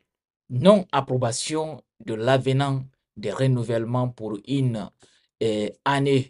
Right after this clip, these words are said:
du contrat de l'entraîneur de l'équipe nationale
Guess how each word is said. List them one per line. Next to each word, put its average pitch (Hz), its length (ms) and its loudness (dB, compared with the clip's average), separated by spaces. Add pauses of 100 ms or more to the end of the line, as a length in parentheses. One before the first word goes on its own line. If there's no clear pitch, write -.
du - 120 -14
contrat 123 480 -2
de 117 100 -6
l'entraîneur 123 840 0 (460)
de - 80 -6
l'équipe 123 640 -4 (240)
nationale 113 760 -4